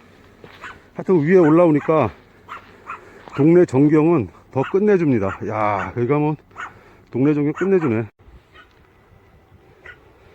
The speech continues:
야, 여기서 야호를 한번 외쳐야 되는데 저 아래 공사하시는, 힘들게 일하시는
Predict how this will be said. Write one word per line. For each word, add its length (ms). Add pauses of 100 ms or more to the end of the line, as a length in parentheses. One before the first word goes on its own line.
(200)
야, 240
여기서 420 (1000)
야호를 480
한번 220
외쳐야 280
되는데 460 (1200)
저 160
아래 240
공사하시는, 800 (1160)
힘들게 420
일하시는 520